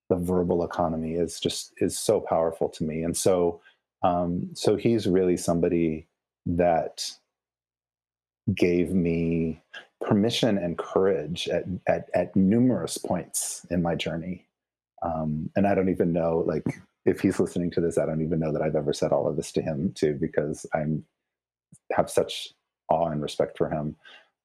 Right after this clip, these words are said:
Um, I think also I was,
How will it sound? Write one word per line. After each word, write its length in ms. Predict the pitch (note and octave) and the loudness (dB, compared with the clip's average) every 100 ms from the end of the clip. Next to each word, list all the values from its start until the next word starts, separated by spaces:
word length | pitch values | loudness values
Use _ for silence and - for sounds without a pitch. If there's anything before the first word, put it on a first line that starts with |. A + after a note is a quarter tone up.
| - | 0
Um, 560 | F#2 F2 F2 E2 E2 - _ _ _ _ - - | 2 4 2 0 -2 -8 _ _ _ _ -6 -2
I 60 | |
think 280 | - E3 - | 2 0 2
also 380 | G2 G#2 B2 A2+ | 0 2 2 4
I 120 | G#2+ | 4
was, 580 | G2 F#2 E2+ - - | 4 2 0 -6 -14